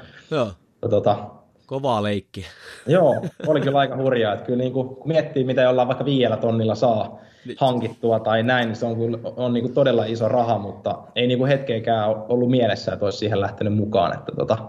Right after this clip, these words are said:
Speaker 1: Mut kyllä tiedät, aika moni siihen lähti niihin juttuihin.
Speaker 2: Joo, kyllä
Speaker 1: Mikä
Speaker 2: mullakin
Speaker 1: oli.
Speaker 2: tuli aika paljon vastaan silloin vähän sen jälkeen niitä postauksia sitten Instagramissa. Ihan niinku omi-, omissakin, ei mitenkään tutuissa, mut semmosissa ehkä puolitutuissa ja
Speaker 1: Mm,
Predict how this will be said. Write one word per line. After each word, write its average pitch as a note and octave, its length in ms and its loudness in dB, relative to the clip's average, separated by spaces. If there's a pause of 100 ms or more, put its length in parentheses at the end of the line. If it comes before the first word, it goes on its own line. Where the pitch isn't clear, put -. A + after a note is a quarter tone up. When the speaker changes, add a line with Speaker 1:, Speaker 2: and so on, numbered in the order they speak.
(720)
Speaker 1:
Mut B2 120 -16
kyllä B2 160 -2
tiedät, C3 300 0
aika B2 220 0
moni A#2+ 240 0
siihen G#2+ 220 0
lähti G2 340 -4 (200)
niihin G2 220 -4
juttuihin. G2+ 220 -4
Speaker 2:
Joo, C3+ 200 4
kyllä - 120 -6 (140)
Speaker 1:
Mikä C3 140 0
Speaker 2:
mullakin C#3+ 300 2
Speaker 1:
oli. B2+ 100 -6
Speaker 2:
tuli A#2+ 100 0
aika A#2+ 140 0
paljon A#2+ 240 0
vastaan A2+ 400 -2
silloin G#2 300 -4 (200)
vähän A#2+ 180 0
sen A#2 140 -2
jälkeen A2 440 0
niitä G#2 140 -4
postauksia G2+ 640 -2 (480)
sitten - 400 -4
Instagramissa. G#2+ 640 0
Ihan A#2 160 4
niinku A2+ 500 0
omi-, C3+ 280 4
omissakin, A#2+ 600 2
ei A#2 140 2
mitenkään A#2+ 400 0
tutuissa, B2+ 440 2
mut G#2+ 140 0
semmosissa G#2+ 440 0
ehkä A2+ 120 -4
puolitutuissa A2 800 0
ja G#2+ 100 0
Speaker 1:
Mm, G2+ 160 -4